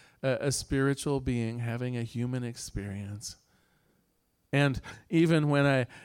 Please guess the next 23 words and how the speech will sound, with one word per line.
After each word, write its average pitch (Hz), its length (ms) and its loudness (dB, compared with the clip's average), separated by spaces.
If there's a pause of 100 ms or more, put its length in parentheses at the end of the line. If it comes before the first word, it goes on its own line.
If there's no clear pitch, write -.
(140)
am 143 340 2
nonplussed 147 920 4
with 110 220 2
it, 110 140 2
even 143 340 2
when 131 160 4
it, 120 140 2 (240)
it 143 200 4
seems 190 680 2
to 175 120 -6
be 147 160 2
bad, 135 420 2
I 123 140 2
recognize 151 760 4
that, 127 200 2 (300)
that 156 140 6
I 147 120 6
can 151 260 2
deal 160 340 4
with 151 220 4
it 151 160 -2
with 139 220 4
compassion. 135 800 0